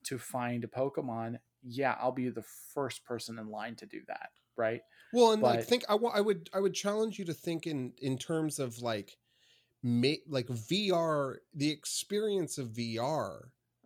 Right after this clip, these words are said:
Speaker 2: isn't even necessarily a video game. It's like
Speaker 1: Right.
Speaker 2: a, it's like, and that's where you start getting into the kind of the weird aspect of it. Well, if it's not a video game,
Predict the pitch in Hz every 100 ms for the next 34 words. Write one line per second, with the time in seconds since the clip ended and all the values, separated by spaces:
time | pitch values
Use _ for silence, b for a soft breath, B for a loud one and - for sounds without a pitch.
0 | _ _ _ _ _ - 185 180 185 135
1 | 160 147 143 123 123 135 135 - 120 -
2 | - 127 131 139 131 117 107 98 92 95
3 | 127 160 110 69 67 80 - - _ _
4 | _ - 151 - 165 156 107 139 120 107
5 | 107 117 _ _ _ _ _ _ _ _
6 | _ _ _ _ _ 160 156 180 165 135
7 | - - _ _ _ _ _ _ _ _
8 | _ _ _ _ _ _ _ _ _ -
9 | 151 180 196 190 175 131 160 135 147 139
10 | 135 120 123 117 131 117 101 107 110 107
11 | 107 135 147 131 107 101 107 - 95 -
12 | 67 69 62 - _ _ b b b 147
13 | 151 190 175 131 113 180 160 120 107 104
14 | 104 107